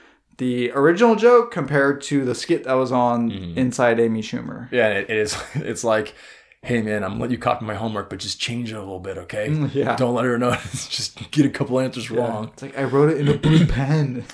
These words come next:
Speaker 2: Yeah. "I wrote it in the exact same pen and style that you did. I'm so fucked."
Speaker 1: <laughs> But that's mine. So, all right, who do we got? I, oh, yours, I'm not gonna be able to recognize
Speaker 2: Don't,
Speaker 1: your
Speaker 2: you're not
Speaker 1: names.
Speaker 2: gonna know. Just say
Speaker 1: Amy Schumer, Jerry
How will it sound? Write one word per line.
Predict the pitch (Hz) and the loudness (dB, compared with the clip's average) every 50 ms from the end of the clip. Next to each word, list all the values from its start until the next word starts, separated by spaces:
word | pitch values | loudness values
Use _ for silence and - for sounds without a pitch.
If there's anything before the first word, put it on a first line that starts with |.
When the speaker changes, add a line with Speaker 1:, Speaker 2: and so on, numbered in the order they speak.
| - - - | -4 2 2
Speaker 2:
Yeah. | 170 147 - 143 147 147 - - - 202 156 - 233 214 - - - - - | 2 2 2 0 0 0 -2 0 2 0 0 2 0 0 0 -2 -4 -2 2
"I | - 139 | 4 4
wrote | 135 135 139 | 6 6 4
it | 160 - | 4 2
in | 147 | 2
the | 139 120 117 | 0 0 0
exact | 104 101 98 113 107 101 - - | 0 -2 0 0 0 0 0 -2
same | - 110 104 98 | -4 -4 -4 -4
pen | 92 101 98 98 101 - - | -6 -6 -6 -6 -6 -6 -6
and | 110 104 | -6 -6
style | - - 127 104 95 101 | -2 2 4 4 4 4
that | 101 101 | 2 0
you | 117 113 110 | -2 -4 -4
did. | 98 92 98 95 - - - | -4 -4 -6 -8 -8 -8 -8
I'm | 113 - - - _ | -8 -8 -10 -16 _
so | - - - 143 - 147 | -6 -2 0 0 0 0
fucked." | - - - - - 156 - - - | -2 -4 -4 -2 -2 -4 -4 0 0
Speaker 1:
<laughs> | - 139 143 - 180 160 - - - - 269 - - - - - - - - - - - - - - - | 0 0 2 2 2 2 0 -2 -4 -8 -8 -8 -12 -20 -18 -16 -14 -14 -14 -16 -20 -20 -20 -20 -14 -12
But | - - - | -12 -12 -2
that's | - 135 139 143 143 | 2 4 4 4 4
mine. | 175 165 160 143 117 113 | 2 2 2 2 2 2
So, | - 151 127 | 2 2 4
all | 117 147 | 4 6
right, | 143 127 117 110 | 6 6 4 2
who | 123 147 | 0 -2
do | 151 | -2
we | 147 131 | 0 0
got? | 117 110 - - - - - - - _ _ _ _ _ | 0 0 -2 -4 -8 -16 -20 -20 -20 _ _ _ _ _
I, | 127 131 131 - - - - - _ - | 0 2 2 0 -2 -8 -20 -20 _ -16
oh, | 117 - - - - | -14 -14 -14 -12 -10
yours, | 120 120 120 117 110 - 110 | -6 -4 -4 -4 -4 -6 -6
I'm | 110 | -6
not | 113 113 | -4 -4
gonna | 113 113 107 | -4 -6 -6
be | 113 117 | -6 -6
able | 117 117 - | -6 -6 -6
to | 117 117 | -8 -8
recognize | - 117 110 113 - 117 120 113 110 | -6 -6 -8 -8 -10 -12 -14 -4 0
Speaker 2:
Don't, | 151 160 143 | 0 2 2
Speaker 1:
your | 147 | 2
Speaker 2:
you're | 165 165 | 2 4
not | 165 147 | 4 4
Speaker 1:
names. | 151 | 4
Speaker 2:
gonna | 147 139 131 | 2 2 2
know. | |
Just | 117 131 127 - | 2 2 2 2
say | - 160 147 143 135 | 4 6 6 6 6
Speaker 1:
Amy | 139 147 160 180 190 | 6 4 2 2 0
Schumer, | 170 - 202 185 165 170 170 170 180 175 143 | -2 -2 -2 -2 0 0 0 0 0 -2 -2
Jerry | 127 139 139 147 160 160 156 156 160 170 170 - | 0 4 4 4 4 4 2 0 0 -2 -4 -8